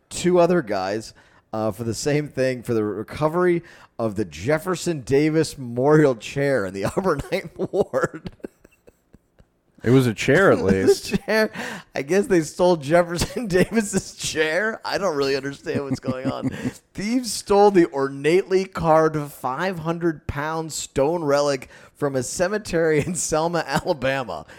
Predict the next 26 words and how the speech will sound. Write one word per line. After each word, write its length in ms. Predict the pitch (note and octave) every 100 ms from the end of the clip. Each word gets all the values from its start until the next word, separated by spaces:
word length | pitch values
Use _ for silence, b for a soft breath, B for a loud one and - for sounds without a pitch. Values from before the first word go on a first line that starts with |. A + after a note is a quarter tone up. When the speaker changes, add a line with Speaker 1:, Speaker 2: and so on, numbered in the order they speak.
| B
Speaker 1:
Its 180 | - B2+
value 340 | B2+ C#3+ E3+ D3+
is 120 | C3+
estimated 480 | D3+ - C#3+ C3+ A#2
at 140 | G#2
half 460 | D#2 G2+ F#3+ G#3+ A#3
a 100 | A3
million 560 | F#3 F#3 G3+ G3+ F#3+
dollars. 600 | F3 E3+ E3+ F3 A2 F2 D3+
Speaker 2:
Good 160 | C#3
Lord. 500 | F#2+ A#2+ D3+ E2+ -
Speaker 1:
The 80 | C3+
chair 360 | C3 F3 F#3+ G#3+
was 160 | G3 D3
stolen 560 | - D#3+ E3+ F3+ F3+ -
on 220 | A2+ D3
March 320 | C#3+ D#3+ F3+ -
nineteenth. 640 | D3+ C#3+ - E3+ D#3+ C#3+ - _ _
A 140 | A2+ A#2
group 480 | G2+ G2+ D#3+ E3+ -
calling 320 | D3 D3 C3
itself 520 | A#2+ - C3+ C3 G2+
White 480 | F2 G#2+ C3 C3+ - -
Lies 880 | G2 A2 B2+ D3 D3+ B2+ G#2 G2 - G#2+
Matter. 640 | G2 F#2 F2 F#2 A2+ B2+ - - _ _ _ _ _ A2
Speaker 2:
Mm. 180 | G#2+